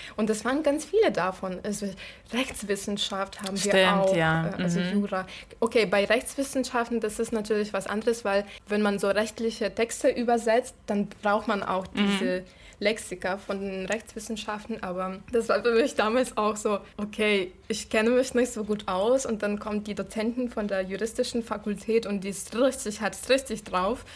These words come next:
Speaker 1: äh, und wir sitzen da und mit großen Augen und haben echt keine Ahnung,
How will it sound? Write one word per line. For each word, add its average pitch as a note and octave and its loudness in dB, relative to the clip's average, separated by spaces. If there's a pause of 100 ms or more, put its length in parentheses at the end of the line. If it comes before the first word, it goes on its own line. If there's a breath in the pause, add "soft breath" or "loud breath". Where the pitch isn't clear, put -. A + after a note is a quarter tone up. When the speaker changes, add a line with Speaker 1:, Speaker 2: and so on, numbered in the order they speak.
(360 loud breath)
Speaker 1:
äh, A3 4
und A3 0
wir A#3+ 4
sitzen A#3+ 0
da G#3 2
und G#3+ -2
mit A3 0
großen B3+ 0
Augen G#3+ 4
und A3 -2
haben G#3+ -2
echt A3 -4
keine F#3+ -4
Ahnung, G3+ -6